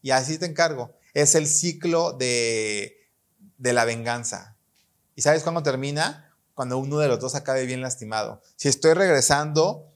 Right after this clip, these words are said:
después de que me engañaron o me lastimaron y quiero estar ahí, asegúrate de no quedarte solamente para cobrártela,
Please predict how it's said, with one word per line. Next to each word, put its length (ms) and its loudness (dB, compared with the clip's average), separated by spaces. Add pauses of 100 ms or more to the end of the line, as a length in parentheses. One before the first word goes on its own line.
después 380 0
de 100 0
que 100 -4
me 100 -6
engañaron 640 -2
o 60 -6
me 180 -6
lastimaron 880 -2 (100)
y 180 -4
quiero 220 4
estar 260 0
ahí, 480 0 (260)
asegúrate 720 2
de 180 2
no 180 -6
quedarte 640 0 (180)
solamente 520 -4
para 280 0
cobrártela, 760 -4